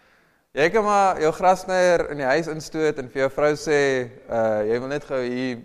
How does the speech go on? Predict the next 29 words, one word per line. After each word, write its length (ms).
be-, 180
besig 520
raak 280
in 60
die 80
huis," 280
en 160
sy 180
vir 140
jou 20
vra, 200
"Maar 160
wat 160
gaan 120
jy 120
doen?" 320
"Nee, 140
ek 120
gaan 100
net 140
bietjie 200
stofsuig." 540
<laughs> 120
En 120
jy 160
gaan 180
duidelik 400
weet, 380
eh, 260